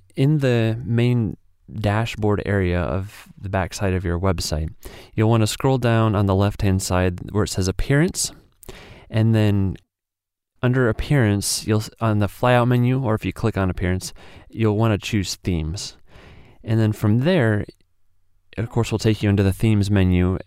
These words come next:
and there are two tabs at the top. It says Manage Themes, and then there's also Install Themes. So if you click on Install Themes, it actually gives you a search box right there.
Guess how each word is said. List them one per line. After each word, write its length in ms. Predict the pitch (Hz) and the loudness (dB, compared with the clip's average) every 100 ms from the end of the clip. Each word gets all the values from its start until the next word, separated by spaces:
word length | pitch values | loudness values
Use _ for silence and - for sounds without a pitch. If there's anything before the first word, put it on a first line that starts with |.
| _ - | _ -6
and 340 | 98 95 95 | -2 0 0
there 160 | 101 95 | 0 0
are 60 | |
two 180 | - 156 | 0 -2
tabs 340 | 131 117 110 | 0 0 0
at 60 | 110 | -4
the 80 | 95 | -6
top. 320 | - 82 73 - - _ - - - | -4 -4 -6 -12 -20 _ -20 -14 -4
It 180 | 107 - | -4 -2
says 280 | 104 92 | -4 -2
Manage 380 | 98 101 110 120 | 0 2 2 0
Themes, 480 | - 98 101 104 - | 0 2 2 -2 -4
and 240 | 98 95 92 | -4 0 0
then 120 | 92 | 0
there's 160 | 90 90 | 0 0
also 260 | 90 85 | -2 -2
Install 460 | 80 82 - 101 85 | -4 -4 0 0 0
Themes. 420 | - 69 101 - - - - - | -4 -6 -8 -12 -20 -20 -20 -18
So 300 | - 113 101 | -4 0 0
if 160 | 69 - | 0 -4
you 80 | - | -4
click 260 | 131 120 | -4 -2
on 200 | 101 98 | -2 -2
Install 580 | - 92 - - 113 120 | -4 -6 -6 -2 -2 -2
Themes, 680 | - 123 104 80 92 - - - - - _ _ _ _ _ - - _ _ _ _ - | -4 -2 0 0 -4 -6 -14 -20 -20 -20 _ _ _ _ _ -20 -20 _ _ _ _ -4
it 80 | 107 | -4
actually 280 | 120 - | -2 -2
gives 160 | 117 110 | -2 0
you 120 | 98 | 0
a 40 | 90 | -2
search 400 | - 120 - - | 0 0 0 -2
box 340 | 82 76 - | -2 -2 -4
right 200 | 85 - | -4 -2
there. 280 | 82 82 | -4 -4